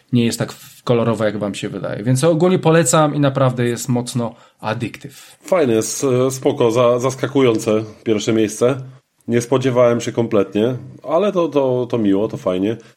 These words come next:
Speaker 2: E, więc słuchajcie, no ostatni, ostatni sprawiedliwi nam został.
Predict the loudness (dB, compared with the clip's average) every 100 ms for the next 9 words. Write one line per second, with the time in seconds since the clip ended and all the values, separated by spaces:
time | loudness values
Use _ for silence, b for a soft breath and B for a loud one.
0 | _ _ -2 2 4 4 2 0 -4 0
1 | 4 4 0 -4 0 0 0 -2 0 -2
2 | 0 0 2 4 2 0 -2 0 0 -2
3 | 0 -2 0 -2 -2 0 2 2 2 0
4 | 2 2 4 4 0